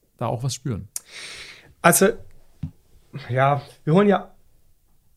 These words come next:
Speaker 2: auch viel zu Hause, immer weniger, einfach Ze-, ähm, äh,
Speaker 1: Was
Speaker 2: ja,
Speaker 1: sich verändert,
Speaker 2: von der
Speaker 1: ja.
Speaker 2: Entwicklungs her
Speaker 1: Ja.
Speaker 2: bedingt, ja. Aber, ähm, aber da geht's mir tatsächlich eigentlich nicht so.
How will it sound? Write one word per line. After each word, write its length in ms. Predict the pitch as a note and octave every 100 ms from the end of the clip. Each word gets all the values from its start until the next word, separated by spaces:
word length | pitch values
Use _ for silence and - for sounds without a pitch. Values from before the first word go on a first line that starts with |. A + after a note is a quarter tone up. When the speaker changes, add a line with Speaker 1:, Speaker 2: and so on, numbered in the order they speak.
| _ _
Speaker 2:
auch 180 | D3 C#3
viel 340 | - - F3+
zu 180 | F#3 C#3+
Hause, 260 | C#3 F3+ F3+
immer 240 | C#3 A#2+
weniger, 580 | C#3 F#3+ A3+ G#3+ G#3+ G#3
einfach 240 | C#3 C3
Ze-, 240 | - C#3 F#3+
ähm, 600 | C#3 C3+ B2+ B2 A#2 A#2 - - _
äh, 300 | A#2+ A2+ A2+ A2 - _ _
Speaker 1:
Was 100 | A#2
Speaker 2:
ja, 80 | B2
Speaker 1:
sich 80 | B2+
verändert, 320 | A2 G#2+ B2
Speaker 2:
von 60 | A2+
der 80 | A2
Speaker 1:
ja. 40 |
Speaker 2:
Entwicklungs 420 | C3 E3+ G3 D#3
her 100 | C#3
Speaker 1:
Ja. 100 | C3
Speaker 2:
bedingt, 300 | C3 D3+ F#3
ja. 240 | C3 D3 F3+ - - - - - -
Aber, 720 | C#3 D3+ D3 D3+ C#3+ C#3+ D3 -
ähm, 640 | C3+ C3 C3+ C3 C3 C3+ C3+ _ _ _ _ _ _ _ _ _ _ _ _ _ _ _ -
aber 220 | C3 C#3
da 200 | C#3 C#3+
geht's 380 | C#3 F3 F3 -
mir 140 | E3+
tatsächlich 720 | - D3 C#3+ D3 C#3 - D#3+ - - _ _ _ -
eigentlich 520 | C3+ C3+ C3 B2+ B2
nicht 220 | A2+ -
so. 260 | - G#2+